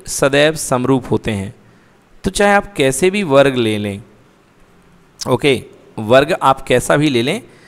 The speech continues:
वर्ग हमेशा क्या होगा? समरूप होगा, क्योंकि ये देखिए, ये एक वर्ग है, इसके ऊपर भी एक वर्ग बन जाएगा,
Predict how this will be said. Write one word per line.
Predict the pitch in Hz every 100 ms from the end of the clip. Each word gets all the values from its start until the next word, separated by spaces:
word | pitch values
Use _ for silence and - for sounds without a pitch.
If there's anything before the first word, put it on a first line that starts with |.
| - -
वर्ग | 113 110 147 143
हमेशा | 147 127 147
क्या | 139 120
होगा? | 113 123 - -
समरूप | - 120 110 117 110
होगा, | 101 98
क्योंकि | 95 - 117 143 139 131 -
ये | 117
देखिए, | 117 113 131
ये | 113
एक | 113 113
वर्ग | 113 120
है, | 127 202 - _ _ _ _ _ -
इसके | 120 - 165
ऊपर | 135 123 156 160
भी | 156
एक | 160 147
वर्ग | 139 143 143
बन | 143 143
जाएगा, | 143 135 131